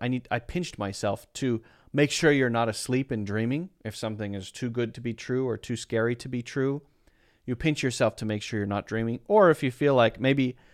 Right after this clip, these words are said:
you're a little overweight, you might pinch yourself to, to see how much, how much fat is between your fingers.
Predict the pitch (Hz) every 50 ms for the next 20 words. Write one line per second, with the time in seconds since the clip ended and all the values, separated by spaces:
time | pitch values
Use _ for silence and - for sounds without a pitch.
0 | - - - - - 151 135 135 135 135 139 139 139 135 131 131 131 139 135 127
1 | 139 160 151 117 82 87 104 107 101 - - - - - 131 117 117 - - -
2 | - _ - - 113 107 - - - 110 101 98 - - - - - - - -
3 | 113 - - 117 110 101 113 104 104 104 101 - - - - - _ _ _ _
4 | - - - - - 131 113 104 101 - - - - - 117 107 98 - 80 98
5 | 98 - - 110 - - - 113 113 110 - 135 120 - - 131 113 104 98 95
6 | 98 120 135 -